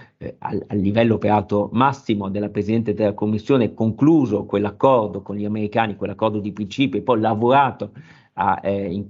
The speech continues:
in tutti questi mesi, eh, se, eh, eh, o sì,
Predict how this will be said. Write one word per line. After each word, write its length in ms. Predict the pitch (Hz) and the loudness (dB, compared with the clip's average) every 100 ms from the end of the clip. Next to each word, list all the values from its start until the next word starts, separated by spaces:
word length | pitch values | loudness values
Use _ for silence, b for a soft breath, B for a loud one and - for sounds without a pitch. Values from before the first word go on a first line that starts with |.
| - | -6
in 160 | 113 | -4
tutti 260 | 101 151 - | -2 0 0
questi 340 | 110 110 147 | 0 0 0
mesi, 480 | 143 104 117 127 143 B B B B | 0 2 2 2 0 B B B B
eh, 220 | - 104 | 2 2
se, 200 | 95 117 | 2 4
eh, 540 | 123 139 139 101 95 - | 6 6 4 0 -2 0
eh, 400 | 104 98 98 - - _ _ _ _ _ _ _ _ _ _ _ _ _ _ - | 0 0 -4 -6 -12 _ _ _ _ _ _ _ _ _ _ _ _ _ _ -12
o 100 | 92 | -10
sì, 240 | - 82 | -10 -12